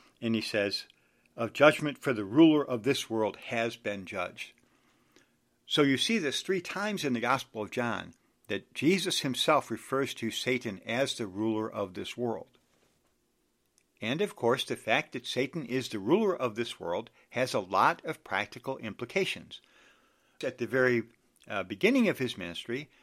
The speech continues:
Jesus was led by the Spirit into the wilderness to be tempted by the devil. And here's what the devil said to him in Luke chapter four, verses five through seven.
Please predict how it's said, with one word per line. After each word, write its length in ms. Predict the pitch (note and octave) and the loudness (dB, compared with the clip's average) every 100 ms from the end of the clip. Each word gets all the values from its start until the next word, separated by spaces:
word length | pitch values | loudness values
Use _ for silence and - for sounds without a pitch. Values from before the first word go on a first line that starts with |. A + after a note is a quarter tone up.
| _ _ _ - | _ _ _ -6
Jesus 400 | A#2+ D3 F3 - | -2 0 0 -4
was 160 | A#2 | -4
led 260 | G#2 D3 D#3+ | 2 2 4
by 140 | C3+ | 2
the 100 | C3+ | 2
Spirit 380 | - - G#2+ B2+ | -2 -4 -2 -2
into 260 | A2+ D#3 F#3+ | -2 -4 -2
the 120 | D#3+ | -4
wilderness 500 | F2+ F2 F#2+ A2 B2+ | -4 -6 -6 -10 -10
to 100 | - | -6
be 140 | D3 | -6
tempted 380 | C3 C3 C3+ D3+ | -4 -6 -6 -4
by 180 | A#2+ F#3+ | -2 0
the 100 | E3+ | -2
devil. 380 | G2 F2+ - - _ _ - | -4 -6 -6 -18 _ _ -14
And 140 | G#2+ | -6
here's 260 | B2+ F#3+ - | 2 2 2
what 280 | C3+ B2 - - | 0 0 -6 -14
the 120 | A2+ | -8
devil 240 | A2 B2+ A#2+ | -2 -2 -2
said 240 | - D#3 | -2 -2
to 60 | B2+ | -4
him 140 | F#2 | -8
in 120 | F#2 | -4
Luke 180 | A2 F#2 | -2 -2
chapter 300 | - B2+ A#2+ | -2 -6 -6
four, 320 | G#2+ - B2+ A#2 | -8 0 2 2
verses 320 | A#2 - G#2 | -2 -6 -6
five 340 | - A2+ A#2+ | 2 2 2
through 200 | A#2+ A2 | -2 -10
seven. 360 | - D3+ A2+ | -6 -6 -6